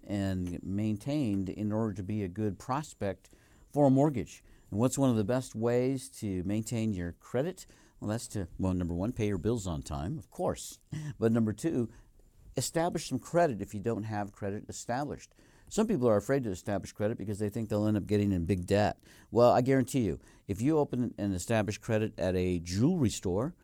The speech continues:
chances are real good you're gonna get into debt. But if you open up your credit at a tire store, the chances are pretty good you're gonna get your vehicle up to speed and get to work on time and be a good employee or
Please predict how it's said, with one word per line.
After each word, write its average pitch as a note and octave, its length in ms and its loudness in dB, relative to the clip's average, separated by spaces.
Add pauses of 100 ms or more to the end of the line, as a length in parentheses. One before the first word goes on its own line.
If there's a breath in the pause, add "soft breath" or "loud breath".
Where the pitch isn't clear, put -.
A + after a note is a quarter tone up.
(400 soft breath)
chances C#3+ 420 0
are C3+ 80 0
real C#3+ 140 0
good C#3 200 -2
you're E2+ 120 -8
gonna F2+ 180 -4
get F#2+ 160 -4
into F2+ 220 -8
debt. E2 320 -6 (560 soft breath)
But A#2 80 4
if B2+ 80 4
you D#3 100 6
open E3+ 320 2
up C3 160 -2
your F2 140 -6
credit B2+ 480 -4 (160)
at F#2 260 -2 (500)
a E2 300 -6
tire A#3+ 380 -2
store, E2 500 -6 (240 soft breath)
the D3 80 -6
chances B3+ 400 -2
are C3+ 60 0
pretty F3 220 -2
good D#3 360 4
you're C3+ 120 0
gonna B2 160 0
get A#2 260 -2
your G2 240 -2 (240 loud breath)
vehicle C#3 400 2
up - 140 -4
to - 80 -16
speed A2+ 380 -4
and D#2+ 520 -4
get - 140 -4
to A2+ 60 -6
work A#2 280 -4
on A#2+ 140 -2
time B2 380 -4
and D2+ 200 -8 (180)
be G#2 120 -4
a - 20 -2
good G2 180 -4
employee A2 560 -2
or D#2 280 -4